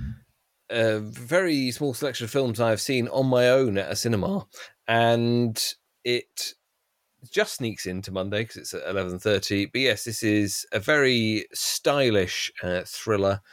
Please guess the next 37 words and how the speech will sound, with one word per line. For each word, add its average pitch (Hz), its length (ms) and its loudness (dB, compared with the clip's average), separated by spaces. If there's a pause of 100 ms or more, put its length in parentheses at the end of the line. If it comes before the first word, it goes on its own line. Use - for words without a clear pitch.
(580)
um, 95 440 2
about, - 580 -4 (320)
uh, 87 260 -2 (220)
a 95 240 0
recently 113 540 0
divorced 117 720 2
woman, 139 440 0
uh, 123 40 -14
played 90 180 -2
by 92 120 0
Jodie 95 280 0
Foster, 143 460 0 (420)
and 104 320 0
her 92 320 2
teenage 101 420 0
daughter, 131 300 0
played 101 180 -4
by 92 100 -6
Kis-, - 340 -6
Kristen 101 260 -4
Stewart, 151 500 0 (560)
who 113 540 2
move 135 380 2
into 113 720 2
a 98 360 0 (120)
very 123 340 2
large 104 480 2
new 101 280 2
house, 131 580 -4 (460)
uh, 90 300 -2
that 98 140 -8
comes 107 300 -4
with 139 100 -2
its 113 120 -12
own 101 200 -4
panic 190 440 -4
room. 92 260 -6